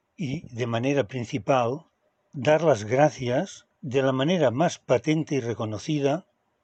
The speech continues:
con total agradecimiento a Radio María España por su generosidad durante todos estos años,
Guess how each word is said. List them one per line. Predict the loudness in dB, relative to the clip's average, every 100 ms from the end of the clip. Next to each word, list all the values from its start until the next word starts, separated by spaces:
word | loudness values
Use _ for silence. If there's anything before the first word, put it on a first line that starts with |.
| _ _ _
con | 0 0 2
total | 0 4 4 2 -4
agradecimiento | -6 0 2 2 -2 -4 -2 -2 -2 0 -2 -2 _ _ -4
a | 0
Radio | 2 2 2
María | 2 0 2 0
España | 0 0 0 0 -2 -4 _ _ _ _ _ -2
por | 0
su | 0 -4
generosidad | -2 0 2 0 0 0 2 0 -4 _ _
durante | -8 -2 0 0 -2
todos | 0 0 0 -6 -10
estos | -8 -4 -4 -2
años, | -2 -4 -12 -20